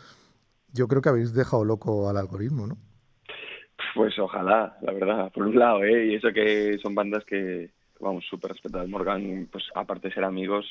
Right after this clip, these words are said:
Speaker 2: es una banda que que, que amamos lo que hacen, y Iván Ferreiro, pues yo qué sé, es, es una persona con una trayectoria y un musicazo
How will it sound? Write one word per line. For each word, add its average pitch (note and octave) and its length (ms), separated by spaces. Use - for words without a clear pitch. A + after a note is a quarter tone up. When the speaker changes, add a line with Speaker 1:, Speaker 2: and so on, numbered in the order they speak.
Speaker 2:
es - 80
una F#2 140
banda F2+ 300
que F2+ 280
que, - 480
que - 100
amamos G2 300
lo F#2+ 100
que - 100
hacen, G2+ 500
y F#2+ 60
Iván F#2 220
Ferreiro, F#2+ 360
pues F#2 180
yo F2+ 80
qué E2+ 80
sé, F#2 140
es, F#2+ 160
es F#2+ 160
una F2+ 460
persona F#2 440
con F#2+ 100
una F#2+ 120
trayectoria F#2+ 720
y - 60
un F#2+ 140
musicazo G2 760